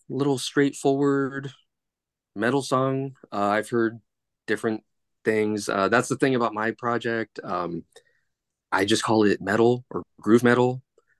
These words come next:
There's many different elements to it. Some people say they hear nu metal, they hear thrash.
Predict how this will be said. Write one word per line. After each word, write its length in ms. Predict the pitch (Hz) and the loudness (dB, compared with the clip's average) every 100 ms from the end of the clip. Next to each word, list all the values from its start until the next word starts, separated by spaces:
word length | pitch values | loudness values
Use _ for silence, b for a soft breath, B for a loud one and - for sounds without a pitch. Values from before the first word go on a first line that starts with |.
| _ | _
There's 420 | 95 90 87 87 98 | -4 -4 -6 -6 0
many 220 | 104 104 | 4 4
different 280 | 107 98 - | 4 2 2
elements 380 | 101 104 101 | 2 2 0
to 160 | - 104 | 0 0
it. 100 | 101 | 0
Some 180 | - 92 | -2 -4
people 240 | 104 98 | -4 -4
say 180 | 90 104 | -4 -2
they 100 | 92 85 | -2 -2
hear 140 | 82 | -6
nu 220 | 87 104 | 0 2
metal, 420 | 98 95 92 92 | 4 2 2 0
they 120 | 90 87 | -4 -10
hear 420 | - 90 87 87 b b b _ | -10 -10 -10 -12 b b b _
thrash. 720 | - 92 95 95 95 - - | 0 4 4 4 2 0 -8